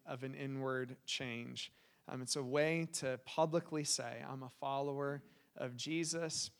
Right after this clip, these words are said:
and it symbolizes, uh, you know, Jesus joining you to his worldwide family.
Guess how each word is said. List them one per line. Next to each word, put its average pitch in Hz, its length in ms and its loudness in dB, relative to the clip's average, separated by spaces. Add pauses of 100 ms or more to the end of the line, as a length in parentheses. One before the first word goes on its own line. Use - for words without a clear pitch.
(220)
and 123 120 -4
it - 120 -2
symbolizes, 143 1300 4
uh, 123 340 -4 (480)
you 127 140 -4
know, 123 100 -4
Jesus 139 420 2
joining 151 600 0
you 160 240 4
to 151 160 -2
his 120 240 -2
worldwide 135 840 4
family. 120 600 -2